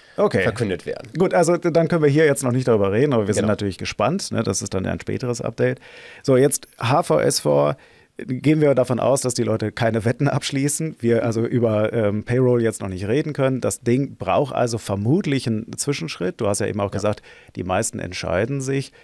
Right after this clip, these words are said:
Speaker 1: für diesen Zwischenschritt, damit sie also auch da, ja, am Ende auf Nummer sicher gehen.
Speaker 2: Ja,
Speaker 1: Ja,
Speaker 2: genau.
Speaker 1: ist dann ja auch so. Und, äh, du hast auch gesagt, die meisten entscheiden sich für diesen Weg dann schon sehr aktiv, das Thema SuccessFactors anzugehen.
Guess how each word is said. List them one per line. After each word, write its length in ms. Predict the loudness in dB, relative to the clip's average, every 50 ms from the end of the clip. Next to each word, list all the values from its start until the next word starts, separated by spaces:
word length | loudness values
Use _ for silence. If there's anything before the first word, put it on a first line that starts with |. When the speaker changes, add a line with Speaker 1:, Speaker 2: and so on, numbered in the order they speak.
| _ _ _
Speaker 1:
für 320 | -14 -4 0 2 2 4
diesen 260 | 2 0 -2 -2 -6
Zwischenschritt, 720 | -6 -6 -4 -4 -4 -4 -4 -6 -8 -6 -4 -4 -4 -2 0
damit 300 | 0 0 0 0 -2 -2
sie 160 | -2 -2 0
also 360 | 0 0 0 0 0 -2 -2 0
auch 220 | -2 -4 -4 -4
da, 280 | -2 0 0 0 0 -2 -4
ja, 180 | -6 -6 -6 -8 -12 -18 -20 -16
am 160 | -12 -12 -10
Ende 300 | -8 -6 -4 -2 -4 -4 -6 _
auf 160 | -12 -10 -8
Nummer 280 | -6 -4 -2 -2 -2 -2
sicher 360 | -4 -6 -6 -6 -6 -6 -4
gehen. 440 | -4 -4 -6 -6 -6 -8 -8 -10 -10 -8
Speaker 2:
Ja, 180 | -6 -6 -2
Speaker 1:
Ja, 220 | -2 -2 -2 -2 -4
Speaker 2:
genau. 80 | -6
Speaker 1:
ist 180 | -6 -6 -6 -4
dann 100 | -4 -4
ja 120 | -2 -2
auch 180 | -2 -4 -4 -8
so. 400 | -12 -8 -6 -2 -2 -2 -2 -4 -8 -14 -20 -20 -20 -20 -20 -20 -8 _
Und, 340 | 0 0 0 0 -2 -2 0
äh, 100 | 0 0
du 180 | 2 2 2 2
hast 160 | 2 2 0
auch 120 | -2 -2
gesagt, 340 | 0 2 2 2 2 2 0
die 80 | -2 0
meisten 320 | 0 2 0 0 0 -2
entscheiden 420 | -4 -4 -4 -2 -2 -2 -2 -2
sich 180 | -2 -6 -6 -6
für 100 | -4 -4
diesen 320 | -4 -4 -4 -4 -6 -4
Weg 260 | -4 -2 -2 -4 -4 -4
dann 160 | -6 -6 -6
schon 300 | -6 -6 -4 -4 -4 -4
sehr 220 | -2 -2 -2 -2
aktiv, 420 | -4 -6 -8 -8 -6 -6 -6 -6 -6
das 160 | -8 -8 -6
Thema 200 | -6 -4 -4 -4
SuccessFactors 840 | -4 -6 -6 -6 -6 -6 -6 -6 -6 -8 -6 -6 -6 -6 -6 -8
anzugehen. 640 | -8 -8 -6 -6 -6 -6 -6 -8 -8 -8 -8 -10 -12